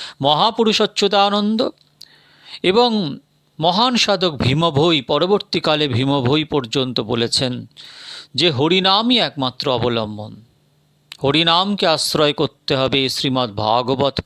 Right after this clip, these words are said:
পাঠ এবং শ্রবণ। এর দ্বারা আমরা এই আগত যে মহাবিপর্যয়, সেই আগত মহাবিপর্যয় থেকে রক্ষা পাব।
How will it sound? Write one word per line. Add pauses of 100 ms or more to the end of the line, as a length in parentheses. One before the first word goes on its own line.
পাঠ
এবং
শ্রবণ। (1500)
এর
দ্বারা
আমরা (1500)
এই (140)
আগত (880)
যে
মহাবিপর্যয়, (960)
সেই
আগত
মহাবিপর্যয়
থেকে
রক্ষা
পাব।